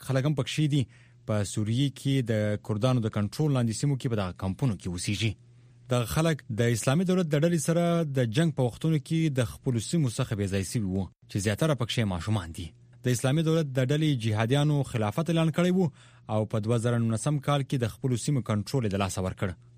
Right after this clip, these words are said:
او ماتې وخوړه. په دغه کمپونو کې ځینې خلک په دې تورن دي چې د اسلامي دولت د ډلې سره یې اړیکې درلودې. د یونیسف ادارې په یو بیان کې ویلي دي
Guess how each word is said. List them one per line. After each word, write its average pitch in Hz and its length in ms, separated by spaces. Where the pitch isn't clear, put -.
او 98 80
ماتې 98 260
وخوړه. 92 300
په 113 100
دغه 110 120
کمپونو 151 300
کې 175 140
ځینې 139 260
خلک 147 240
په 131 100
دې 147 160
تورن 139 320
دي 147 80
چې - 120
د 117 120
اسلامي 135 380
دولت 151 280
د - 20
ډلې 139 240
سره 139 140
یې 135 140
اړیکې 110 260
درلودې. 95 320
د 160 120
یونیسف 170 360
ادارې 156 280
په 147 120
یو 139 140
بیان 147 220
کې - 100
ویلي 143 240
دي 131 80